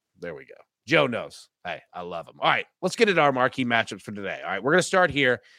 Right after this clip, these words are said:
Major League Baseball favorites, okay? Tried to go through and find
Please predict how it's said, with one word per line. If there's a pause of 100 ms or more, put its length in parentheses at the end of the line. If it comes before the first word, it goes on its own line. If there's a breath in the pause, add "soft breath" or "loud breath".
(120)
Major
League
Baseball (300)
favorites,
okay? (280 soft breath)
Tried
to
go
through
and
find